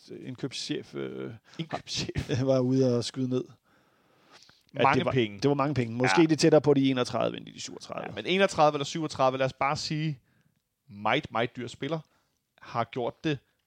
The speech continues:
Speaker 2: bedre i denne sæson end i sidste sæson. Det siger heller ikke så skide meget, for i sidste sæson var han mildest talt dårlig. Øh, har spillet nogle forskellige positioner. Specielt i efteråret kom han noget efter det. Spillede hængende angriber, da Jonas Vind var ude med skadet. Øh,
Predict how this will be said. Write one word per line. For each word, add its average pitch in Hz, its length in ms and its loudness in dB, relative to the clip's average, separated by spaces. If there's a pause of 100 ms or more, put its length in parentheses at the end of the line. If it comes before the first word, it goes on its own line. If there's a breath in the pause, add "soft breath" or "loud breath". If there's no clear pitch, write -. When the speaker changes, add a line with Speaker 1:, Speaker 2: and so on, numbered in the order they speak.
(500)
Speaker 2:
bedre 156 300 6
i - 20 2
denne 143 220 -2
sæson 151 440 -4
end 117 120 -14
i 92 100 -10
sidste - 380 -8
sæson. 147 420 -8
Det 131 80 -12
siger 107 200 -2
heller 107 120 0
ikke 98 120 -6
så - 60 -16
skide 123 180 -6
meget, 113 260 -4
for - 100 -12
i - 20 -10
sidste - 200 -12
sæson 113 300 -12
var 104 100 -6
han 101 140 -8
mildest 107 260 -12
talt - 280 -10 (460)
dårlig. 101 240 -10 (720 soft breath)
Øh, 110 340 0
har - 80 -2
spillet 151 200 -2
nogle 165 100 -4
forskellige 151 320 -4
positioner. 190 580 -6 (200 soft breath)
Specielt - 320 -4
i - 60 -8 (120)
efteråret 208 560 0
kom 185 220 0
han 190 120 2
noget 196 340 0
efter 208 240 -2
det. - 160 -4
Spillede 160 680 4 (480 soft breath)
hængende 185 480 -2
angriber, 185 400 0
da 175 100 -2
Jonas 156 340 -6
Vind 185 140 2
var 190 80 -4
ude 180 120 0
med 185 80 -8
skadet. 175 540 0
Øh, 127 320 -2